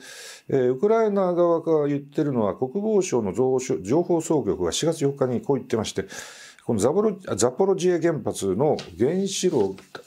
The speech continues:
の建屋二階、二棟の、二棟の屋根に爆発物とみられる物体が設置されたと。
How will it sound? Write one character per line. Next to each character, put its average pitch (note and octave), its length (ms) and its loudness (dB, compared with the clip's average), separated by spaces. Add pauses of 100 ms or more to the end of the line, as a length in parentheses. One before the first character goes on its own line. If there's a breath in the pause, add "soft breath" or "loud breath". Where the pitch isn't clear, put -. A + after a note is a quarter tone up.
(200)
の G#2+ 120 -4
建 A2 380 0
屋 F#2+ 180 2
二 G#2+ 160 -4
階、 E3+ 280 0
二 D#3+ 440 -2
棟 G2 280 0
の、 A#2+ 240 0
二 F#3 140 -2
棟 C3 160 0
の F#2+ 80 -4
屋 G#2+ 140 0
根 F#2+ 160 -2
に A#2+ 300 -2 (300 loud breath)
爆 A#2+ 260 -2
発 F3 600 -2
物 C#3+ 280 -2
と B2 80 0
み G#2+ 140 0
ら A2 100 2
れ G2+ 80 -2
る D#2+ 60 -4
物 G2+ 180 -4 (140)
体 G#3+ 160 2
が F3+ 80 2
設 - 140 -2
置 - 120 -4
さ C#3+ 120 2
れ C#3 80 0
た C#3 140 0
と。 - 180 -10